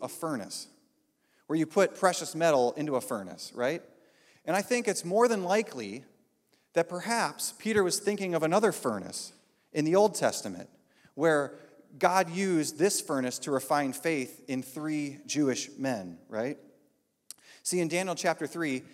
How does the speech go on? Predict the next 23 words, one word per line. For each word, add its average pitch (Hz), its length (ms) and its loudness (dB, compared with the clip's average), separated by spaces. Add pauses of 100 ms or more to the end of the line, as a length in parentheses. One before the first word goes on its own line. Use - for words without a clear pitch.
(120)
King 175 220 -2
Nebuchadnezzar 147 720 2 (400)
built 156 220 6
this 147 200 0
giant 156 320 0
statue 160 420 0
of 120 60 -4
himself, 98 640 -8 (400)
and 143 100 -2
he, 151 120 0
and 156 120 -2
he 156 160 2
decreed 196 400 -2
that 147 180 2
everybody 202 420 2
in 196 100 -2
the 175 60 -4
kingdom 151 420 0
was 123 120 -4
gonna 135 140 -2
worship 147 380 -4
this 127 140 -6
statue. 170 540 -6